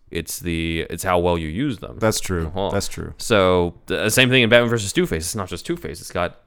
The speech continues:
Speaker 1: all the other Rogues Gallery
Speaker 2: Uh, it's
Speaker 1: villains.
Speaker 2: got the whole thing just about, right?
Speaker 1: Yeah,
Speaker 2: They're
Speaker 1: and
Speaker 2: like
Speaker 1: they did that
Speaker 2: Joker,
Speaker 1: with,
Speaker 2: everybody.
Speaker 1: yeah, and they did that with Return of the Great Crusaders when they, uh, brought everybody out of the jail in order to fight them off.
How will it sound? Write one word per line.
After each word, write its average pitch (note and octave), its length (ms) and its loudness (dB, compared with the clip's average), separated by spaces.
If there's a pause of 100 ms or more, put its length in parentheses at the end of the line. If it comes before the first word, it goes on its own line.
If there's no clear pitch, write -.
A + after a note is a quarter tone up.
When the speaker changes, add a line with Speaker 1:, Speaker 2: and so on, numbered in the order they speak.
(300)
Speaker 1:
all G#2+ 200 6
the G2+ 120 4
other G#2 220 4
Rogues D#2+ 200 -4
Gallery D2 240 -6
Speaker 2:
Uh, - 20 -10
it's C#2+ 80 -12
Speaker 1:
villains. B2+ 240 8
Speaker 2:
got E3+ 160 8
the - 80 6
whole F3 440 10
thing D#3+ 400 6
just G#2+ 200 0
about, F#2+ 280 2
right? G2 120 2
Speaker 1:
Yeah, C3+ 240 6
Speaker 2:
They're C3+ 80 2
Speaker 1:
and C3+ 60 6
Speaker 2:
like C#3 140 6 (200)
Speaker 1:
they B2+ 80 2
did B2+ 120 6
that C3+ 60 10
Speaker 2:
Joker, D#3 180 8
Speaker 1:
with, C#3+ 80 10
Speaker 2:
everybody. A2+ 360 6
Speaker 1:
yeah, A2+ 160 8
and G2 100 4
they G#2+ 60 6
did A#2+ 120 2
that A2 320 4
with G2 180 0
Return G2+ 280 -2
of F2 60 -4
the F2+ 100 0
Great F#2 200 -4
Crusaders F2+ 500 0
when D#2+ 100 -6
they, D#2 320 -4
uh, - 20 -8 (540)
brought F2+ 320 4
everybody F2 340 -2
out F2 180 4
of D#2+ 80 -2
the D#2+ 60 -6
jail F2+ 340 2
in B1+ 60 -10
order D2+ 180 -4
to D2 60 -12
fight D#2+ 440 -6
them D#2 160 -8
off. E2 280 -4